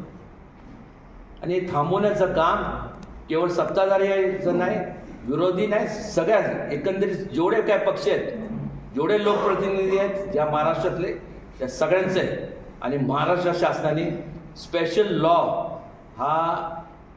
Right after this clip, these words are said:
या असेंब्ली, या अस-, अधिवेशनात त्यांनी पारित करावा, ही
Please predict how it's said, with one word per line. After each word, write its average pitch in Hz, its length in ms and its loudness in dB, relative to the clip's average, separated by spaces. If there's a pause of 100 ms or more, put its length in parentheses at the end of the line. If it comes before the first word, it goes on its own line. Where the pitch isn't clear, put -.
(280)
या 151 120 2
असेंब्ली, 165 880 0 (920)
या 143 140 2
अस-, 139 400 0
अधिवेशनात 156 560 0 (420)
त्यांनी 135 160 -2
पारित 143 600 0
करावा, 151 320 2 (680)
ही 175 600 0